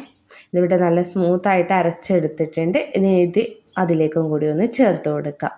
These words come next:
ഇനി ഇതൊന്ന് നല്ല രീതിയിൽ മിക്സ് ആക്കി എടുത്താൽ മതി. ഇത് ചൂടാക്കരുത്, കാരണം ഇനി ചൂടാക്കാൻ പാടില്ല ട്ടോ. ഇത് നമ്മൾ തണിഞ്ഞ് കഴിഞ്ഞിട്ടാണ് നമ്മൾ തലയിൽ ഉപയോഗിക്കുന്നത്. തലയിൽ ഉപയോഗിക്കാൻ നമുക്ക് കുറച്ചും കൂടി നമ്മളെ തലയിൽ അപ്ലൈ ചെയ്യാൻ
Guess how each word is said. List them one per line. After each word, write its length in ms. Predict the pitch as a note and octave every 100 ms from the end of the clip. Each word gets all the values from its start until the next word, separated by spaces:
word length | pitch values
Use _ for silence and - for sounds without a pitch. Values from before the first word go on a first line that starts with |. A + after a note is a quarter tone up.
| - _ _ _ - B3+
ഇനി 120 | C4
ഇതൊന്ന് 280 | G#3 F#3+ G3 B3
നല്ല 300 | G3+ F3 G3 C4 C4
രീതിയിൽ 360 | G3+ E3+ F3+ G#3+ G#3
മിക്സ് 300 | - - F#3
ആക്കി 180 | E3+ F3+ E3+
എടുത്താൽ 380 | D#3+ - D#3+ D#3+
മതി. 260 | D3+ D#3+ A#3 E4 - - G3
ഇത് 80 | G3+ G3+ -
ചൂടാക്കരുത്, 640 | A3 F#3 F3 G3 F#3+ G#3 A3
കാരണം 320 | G3+ F3+ A3 A3
ഇനി 100 | G3 A3+
ചൂടാക്കാൻ 480 | A3+ F3 E3 E3+ F#3+ G3+
പാടില്ല 520 | E3+ D3+ D3+ D#3 D#3 E3
ട്ടോ. 100 | F#3+ F3 - - -
ഇത് 80 | G3+
നമ്മൾ 160 | F#3+ F#3 A#3 -
തണിഞ്ഞ് 440 | G#3 F#3 F#3 G3 A#3 A3
കഴിഞ്ഞിട്ടാണ് 680 | F3 D#3 D#3 D#3 E3+ D#3+ G#3+
നമ്മൾ 160 | F#3+ D#3+ E3+
തലയിൽ 320 | D#3+ D3+ D3+ D#3+
ഉപയോഗിക്കുന്നത്. 560 | D#3+ D3+ D3 - E3+ G#3
തലയിൽ 260 | A#3 B3 B3+ A3+
ഉപയോഗിക്കാൻ 560 | F#3+ G3+ G3+ - G#3+ G#3+
നമുക്ക് 200 | G3 G#3
കുറച്ചും 260 | G3+ - F#3 F#3
കൂടി 200 | F#3 D4 - - -
നമ്മളെ 240 | A#3+ A3+ A3 G#3+
തലയിൽ 280 | F#3+ F#3 F#3+
അപ്ലൈ 240 | F#3 F#3 G3 G3
ചെയ്യാൻ 300 | F3 D#3+